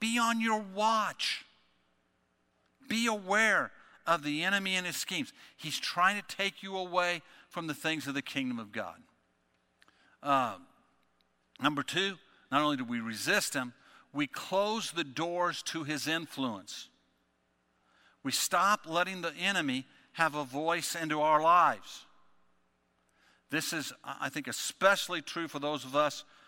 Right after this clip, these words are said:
who are parents or grandparents. In every way that we can, we want to encourage, uh, or as a parent, insist that the doors, uh,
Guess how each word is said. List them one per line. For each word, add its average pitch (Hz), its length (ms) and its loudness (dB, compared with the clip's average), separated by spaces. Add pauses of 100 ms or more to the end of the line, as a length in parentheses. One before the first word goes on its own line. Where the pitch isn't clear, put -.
(260)
who 139 180 -4
are 123 100 2
parents 185 720 0
or 117 80 -4
grandparents. 139 880 0 (680)
In 123 160 -4
every 170 340 2
way 170 220 0
that 160 100 -4
we 147 160 -6
can, 131 420 -2
we 151 140 -2
want 156 240 0
to 127 140 -2
encourage, 143 1120 0 (1300)
uh, 120 300 0 (520)
or 156 420 4 (380)
as 139 180 2
a 127 60 -2
parent, 160 540 2 (120)
insist 151 840 0 (1800)
that 147 300 4
the 131 60 -8
doors, 175 800 0 (680)
uh, 135 160 0